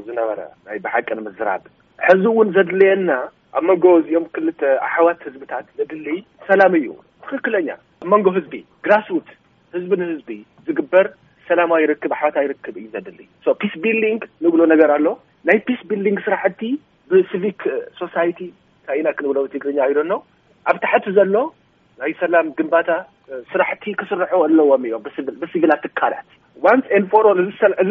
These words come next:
ጦርነት እዚ ምስ ተወድአ ልመጽእ መንግስቲ ኣብ ክልቲኦም ህዝብታት፣ ኣሕዋት ህዝብታት ትግራይን ኤርትራን ናይ ፒስ ቢልዲንግ ስራሕ ክስራሕ ዝፈቅድ ክኸውን ኣለዎ። እኒ ናይ ሰላም ስምምዕ ዝግበር ኣብ፣ ኣብ መ-፣ ኣብ መንጎ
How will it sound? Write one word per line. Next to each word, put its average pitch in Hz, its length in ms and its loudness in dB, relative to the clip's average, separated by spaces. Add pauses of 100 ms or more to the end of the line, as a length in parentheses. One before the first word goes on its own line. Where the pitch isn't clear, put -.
ጦርነት 202 460 2
እዚ 165 240 -8
ምስ 170 180 -8
ተወድአ 156 400 -2 (300)
ልመጽእ 180 460 -2
መንግስቲ 175 380 -4 (440)
ኣብ 202 120 -2
ክልቲኦም 220 480 0 (220)
ህዝብታት፣ 202 460 0 (260)
ኣሕዋት 190 320 4
ህዝብታት 160 420 -4 (520)
ትግራይን 156 300 4
ኤርትራን 175 400 0 (500)
ናይ 143 160 0
ፒስ - 200 -12
ቢልዲንግ 135 360 -4
ስራሕ 139 320 -4
ክስራሕ 160 420 0 (420)
ዝፈቅድ 185 480 0
ክኸውን 131 360 -6 (140)
ኣለዎ። 95 280 -6 (520)
እኒ 185 180 6 (640)
ናይ 160 180 2
ሰላም 180 340 4 (260)
ስምምዕ 214 540 0 (500)
ዝግበር 160 340 -2
ኣብ፣ 156 160 0
ኣብ 160 120 -6
መ-፣ 170 180 -4
ኣብ 151 120 -4
መንጎ 165 200 -2